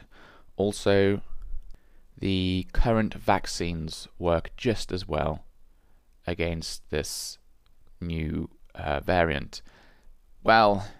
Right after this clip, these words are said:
to be honest, they don't really know that yet. It's more of they think. They think they will work just as well, maybe, and they think it's not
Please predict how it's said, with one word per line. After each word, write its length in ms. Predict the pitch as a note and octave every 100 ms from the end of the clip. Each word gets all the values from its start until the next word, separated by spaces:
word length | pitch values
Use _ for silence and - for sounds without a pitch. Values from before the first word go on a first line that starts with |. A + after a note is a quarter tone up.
| - - - - - -
to 100 | A2
be 140 | A#2
honest, 500 | A2 G2 F2 - - -
they 120 | G2+ G2
don't 260 | F2 E2
really 220 | E2 D#2+
know 200 | E2 D#2+
that 180 | D#2 D2 -
yet. 320 | D2 - - - - - - - -
It's 200 | G2 -
more 200 | G#2 G2+
of 100 | F2+
they 160 | - F#2
think. 600 | - - E2 - - - - - - - - -
They 140 | - F2
think 580 | - - G2 D#2+ - - -
they 120 | D#2
will 160 | D2+ D2
work 220 | D2 C#2+
just 300 | E2 - -
as 120 | -
well, 360 | D2 F2+ F2 - - - - - _ _ - - - -
maybe, 500 | E2+ D#2+ D2+ D#2 F2+ - - - - -
and 220 | A2+ G#2+
they 140 | F#2+ F2+
think 560 | - F2 E2+ - - -
it's 200 | - -
not 320 | E2+ D#2 -